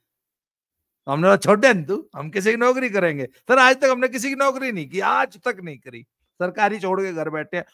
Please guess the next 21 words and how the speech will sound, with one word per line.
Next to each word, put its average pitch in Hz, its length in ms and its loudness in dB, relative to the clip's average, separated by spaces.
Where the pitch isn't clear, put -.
और 254 160 2
पूरा 294 600 -6
जिंदगी 240 500 -6
एंजॉय 202 400 -2
किया 160 280 -4
हमने। 117 240 -8
तो 240 80 -6
सर, 269 160 0
एक 254 240 0
तो 277 80 -4
सरकारी 220 440 2
नौकरी 233 300 0
वाला 226 240 0
ना 302 100 -6
बेचारा 233 340 -4
बहुत 180 320 -2
ही 247 60 -6
निरीह 196 380 2
प्राणी 160 380 -2
होता 117 280 -10
है, - 80 -14